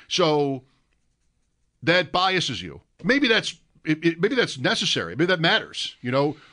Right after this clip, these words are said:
wh-, who we think is the better team going into the game. Like, should the better team win? Not necessarily. It makes it tougher for Detroit for me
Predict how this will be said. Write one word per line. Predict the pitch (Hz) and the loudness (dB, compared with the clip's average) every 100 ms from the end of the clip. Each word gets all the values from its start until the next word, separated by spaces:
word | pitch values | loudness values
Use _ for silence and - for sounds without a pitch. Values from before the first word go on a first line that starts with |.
| 139 | -6
wh-, | 185 - - - | -6 -6 -16 -6
who | 175 233 214 160 | -4 -4 -6 -6
we | 165 170 | -4 -2
think | 190 180 | -2 0
is | 165 131 | -2 0
the | |
better | 143 165 160 | -2 0 0
team | - 95 - _ _ _ _ _ | -4 -8 -10 _ _ _ _ _
going | - 175 175 196 | 2 2 2 0
into | 175 | -2
the | 151 | -2
game. | 131 101 - _ _ _ _ _ _ _ _ | -4 -6 -14 _ _ _ _ _ _ _ _
Like, | 120 - | -6 -2
should | - 160 | 0 0
the | 131 | 0
better | 143 151 | 0 -2
team | 151 165 156 147 | 0 0 2 0
win? | 127 156 220 196 - - - | 0 -2 -4 -10 -14 -20 -16
Not | 101 107 135 | -8 -6 -4
necessarily. | 135 - 170 190 117 135 180 _ - _ _ _ _ _ - | -4 0 0 0 0 -4 -8 _ -20 _ _ _ _ _ -2
It | |
makes | 190 208 | 0 0
it | 214 | -2
tougher | 202 208 185 | -4 -2 -4
for | 180 | -2
Detroit | 160 160 175 165 | -4 -2 -2 -4
for | 117 | -8
me | 85 | -12